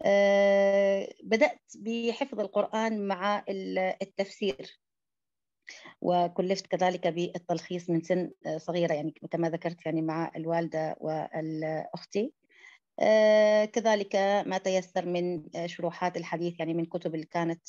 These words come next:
آه، موجودة، كذلك في السيرة، في قصص الأنبياء. آه، كانت هذه هي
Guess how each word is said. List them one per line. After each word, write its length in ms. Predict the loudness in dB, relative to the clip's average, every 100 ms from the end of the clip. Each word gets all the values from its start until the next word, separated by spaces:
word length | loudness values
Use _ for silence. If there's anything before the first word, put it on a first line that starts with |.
| -6
آه، 480 | -4 -2 -2 -2 -2
موجودة، 580 | -2 -2 -2 -2 -2 -2
كذلك 500 | -2 -4 -4 -4 -8
في 340 | -6 -6 -4
السيرة، 880 | -4 -6 -6 -8 -4 0 0 -2 -6 _ -12
في 300 | -8 -6 -6 -8 -8
قصص 200 | -8 -6
الأنبياء. 640 | -6 -4 -6 -4 0 0 -2 _ _ -20 -20 -20 _ _ _ _ _ _ 0
آه، 480 | 2 4 2 -2 -8 0
كانت 300 | 2 2 0
هذه 520 | 2 2 0 -4 -4
هي 280 | -2 0 0